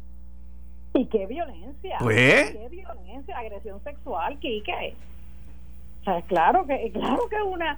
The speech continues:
Speaker 1: una de, de, de las manifestaciones más horribles de la violencia, claro que sí. Pero tú sabes, para que conste en récord, yo creo que la doctora Conte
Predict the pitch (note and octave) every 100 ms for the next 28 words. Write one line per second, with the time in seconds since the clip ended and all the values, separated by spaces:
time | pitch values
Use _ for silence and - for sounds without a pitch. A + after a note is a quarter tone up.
0 | - - - C#4 C#4+ C#4 C4+ B3+ C4+ -
1 | A#3 B3+ B3+ B3 A#3 A#3+ A#3 A3 A#3+ C4
2 | B3+ B3 B3 A#3+ A#3 C4 A#3+ A#3 A3+ A3+
3 | G#3+ D#3 G#3 C4 D4 G3 F#3 D#3+ F3+ B3+
4 | B3+ A#3+ C4 C4+ - - - D4 C#4+ C4
5 | E4 F4+ E4 C#4+ - C4 A#3+ B3 B3 B3+
6 | - D4+ C#4 B3 A#3 G3+ - - A#3+ C4
7 | C4 C#4+ D#4+ D#4 C#4 C4 A3+ G#3 G3+ G#3
8 | G3 A3 A3 A#3 C#4 C#4+